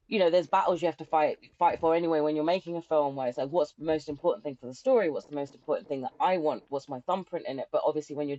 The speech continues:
doing it for such a big show, uh, y-, it's not just your voice. You've got X amount of voices around you.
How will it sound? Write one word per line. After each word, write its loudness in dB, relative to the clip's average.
doing 0
it -8
for -12
such -4
a -18
big -6
show, -2
uh, 4
y-, -10
it's -4
not 0
just -4
your 2
voice. -6
You've -6
got 2
X -4
amount -2
of -10
voices -2
around -6
you. -4